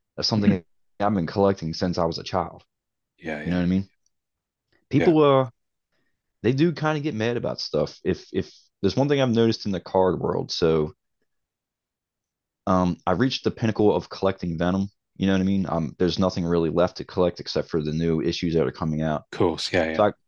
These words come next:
Speaker 1: so I kinda transitioned back into the cards, and at this point, I've, it's changed so much. Like I said, I didn't know what the hell E-Pack was. I didn't know what a P M G was. I went in there blind. Jonathan was the one t-,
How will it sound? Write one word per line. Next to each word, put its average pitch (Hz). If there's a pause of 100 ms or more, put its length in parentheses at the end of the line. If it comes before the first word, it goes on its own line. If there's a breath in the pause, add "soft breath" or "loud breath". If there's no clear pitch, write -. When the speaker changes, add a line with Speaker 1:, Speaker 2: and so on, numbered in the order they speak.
(140)
Speaker 1:
so -
I 110
kinda 123
transitioned 101
back 85
into 85 (380)
the -
cards, 107 (440)
and 80
at 95
this 107
point, 85
I've, 85 (520)
it's 95
changed 107
so 95
much. 90
Like 90
I 85
said, 69
I 87
didn't 90
know 82
what 76
the 71
hell 82 (180)
E-Pack 92
was. 92
I 87
didn't 85
know 82
what 73
a -
P 101
M 95
G 98
was. 95 (1000)
I 98
went 101
in 82
there 76
blind. 78
Jonathan 95
was 82
the 85
one 82
t-, -